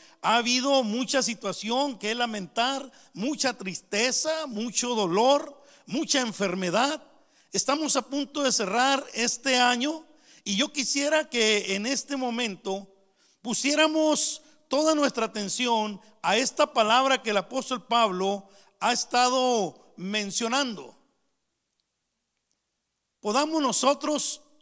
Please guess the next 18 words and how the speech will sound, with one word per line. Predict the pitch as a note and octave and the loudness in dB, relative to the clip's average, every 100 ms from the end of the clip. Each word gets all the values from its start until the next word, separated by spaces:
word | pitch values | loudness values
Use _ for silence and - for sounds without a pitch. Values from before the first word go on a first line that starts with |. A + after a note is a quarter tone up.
| _ | _
ver | E3 D3+ G#3 C4 D4 | -20 -2 2 4 2
a | C#4+ | 0
través | A3 G3+ A#3 A3 | 0 0 0 -2
de | |
estas | B3+ - C4 | -4 -4 -2
palabras | A#3 G#3+ A3+ E3+ F3 F3 - - _ _ _ _ _ _ _ | 0 4 4 2 -2 -4 -8 -14 _ _ _ _ _ _ _
el | - G#3 G#3 | 0 2 2
deseo | G3 - - C#4 D4+ D#4+ D#4 - - _ _ _ _ _ _ | 0 0 2 2 4 2 0 -4 -14 _ _ _ _ _ _
del | D3+ D3 G#3 | -8 -4 -4
corazón | - G#3 F#3+ - B3+ C#4 | -2 0 0 0 -4 -2
de | D4 | -4
Dios | B3 C4 F#3+ F#3 - - _ _ _ _ _ _ _ | -2 -2 -2 -4 -10 -14 _ _ _ _ _ _ _
para | - G3+ G3+ | -2 -2 -2
con | F#3 | -6
cada | F3 A#3 B3 | 0 2 4
uno | B3+ C4 | 2 0
de | A#3+ | -2
nosotros. | F#3 G3 - A2+ - - - | -2 -4 -4 -8 -10 -10 -12